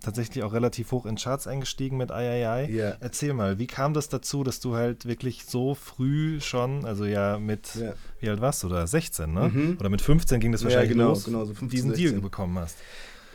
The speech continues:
Speaker 2: Ja, ey, verrückt. Also wenn ich jetzt so darüber nachdenke, im Nachhinein auch auf jeden Fall crazy,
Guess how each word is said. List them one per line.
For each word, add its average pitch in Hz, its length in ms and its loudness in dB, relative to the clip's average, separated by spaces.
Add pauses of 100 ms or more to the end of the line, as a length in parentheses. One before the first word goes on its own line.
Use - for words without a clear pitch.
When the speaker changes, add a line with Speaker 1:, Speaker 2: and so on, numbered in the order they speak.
(120)
Speaker 2:
Ja, 156 320 8
ey, 135 160 6
verrückt. 131 360 8
Also 127 120 4
wenn 135 120 8
ich 131 60 2
jetzt 160 120 4
so 165 60 2
darüber 147 240 4
nachdenke, 160 340 4
im 151 60 6
Nachhinein 151 360 4
auch 135 120 0
auf 139 140 -4
jeden 170 140 2
Fall 156 220 0
crazy, 165 560 4